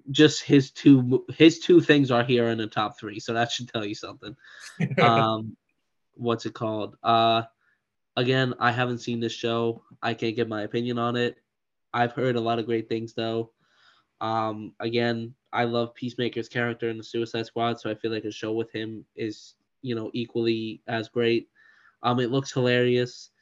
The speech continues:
Speaker 1: You know, of course, it's probably got, you know, <laughs> um, you know, rated R action and, you know, comedy like that, which is always fun to see. Um, I heard the villain is not bad, and, you know, I don't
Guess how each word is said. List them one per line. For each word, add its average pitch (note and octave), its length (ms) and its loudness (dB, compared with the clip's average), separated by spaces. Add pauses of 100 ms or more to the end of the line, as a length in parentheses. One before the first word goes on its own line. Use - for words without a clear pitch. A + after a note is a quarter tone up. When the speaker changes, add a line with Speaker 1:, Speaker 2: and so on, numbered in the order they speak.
(440)
Speaker 1:
You A#2+ 100 2
know, A2+ 100 0
of A2 120 -8
course, B2+ 300 0
it's A#2 100 -6
probably A#2 300 0
got, A2+ 360 -2
you B2 100 -2
know, A2+ 300 0 (260)
<laughs> - 280 -20
um, A2 520 0 (800)
you B2+ 160 0
know, A2+ 120 -2
rated A#2+ 320 0
R A#2 180 0
action A2+ 880 -4
and, A2 240 -8
you A2 80 -8
know, A2 320 -8 (160)
comedy A2+ 480 -2
like A2 240 -6
that, G#2+ 300 -8
which A#2 180 -6
is A2 120 -6
always A2+ 260 -4
fun G#2+ 220 -10
to G#2+ 60 -8
see. A2+ 380 -4 (680)
Um, A2 600 -2
I A#2 120 2
heard B2+ 240 0
the B2 80 -2
villain A#2+ 300 0
is A#2 120 -4
not A#2+ 260 -2
bad, A2+ 480 0 (300)
and, G#2+ 320 -6
you A2 60 -6
know, G#2+ 240 -8
I A#2 80 0
don't A#2 200 -4